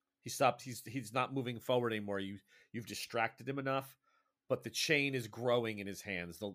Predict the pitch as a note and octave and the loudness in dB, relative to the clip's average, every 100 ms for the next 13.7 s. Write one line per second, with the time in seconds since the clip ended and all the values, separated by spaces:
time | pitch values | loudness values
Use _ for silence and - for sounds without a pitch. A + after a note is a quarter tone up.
0 | G2+ A2 A2 B2+ B2 - A#2 A#2 A2+ G#2+ | -6 -6 -2 -2 -4 -6 -4 0 0 -2
1 | G#2+ G#2+ G#2+ G#2+ G2+ - _ _ _ _ | -2 -4 -4 -6 -6 -10 _ _ _ _
2 | _ A2+ G#2 F#2+ F#2 F#2 F#2 _ _ _ | _ -2 -2 -2 -4 -10 -16 _ _ _
3 | - A2+ - A#2 F#2+ F2 A2+ - - C3 | -6 -6 -4 -4 -4 -8 -8 -8 0 2
4 | B2+ B2+ A#2+ A#2 - A#2+ A2+ G#2+ G#2 - | 2 0 0 -2 -2 -2 0 -2 -4 -12
5 | _ _ _ _ C3 A#2 B2 A2+ - B2+ | _ _ _ _ 2 4 2 2 2 2
6 | A#2 A2 G2+ - - B2 A2+ G#2+ A2 - | 4 2 2 -2 2 2 4 0 0 0
7 | G#2 G#2+ G#2 G#2 F#2 F2 G2+ E2+ - _ | 2 4 4 2 -2 -4 -4 -4 -14 _
8 | _ _ - G#2 G2 A#2+ A2+ G2+ G#2+ - | _ _ -4 -2 0 2 2 2 -6 -4
9 | B2 G#2 G#2+ A#2 - _ _ _ _ _ | -2 0 -2 -6 -10 _ _ _ _ _
10 | - G#2+ F#2+ F2+ - A2 A2+ - B2 B2+ | -8 -4 -2 -4 -2 0 0 -2 2 2
11 | - B2+ A2+ A2 G#2+ A2 G#2+ A2 F#2 D#2+ | 2 2 2 2 0 4 4 2 -4 -6
12 | E2+ F2+ _ _ _ _ _ _ - A#2+ | -6 -12 _ _ _ _ _ _ -6 -4
13 | A2+ - A2+ G#2 G2+ - - | -4 0 2 2 -2 -6 -8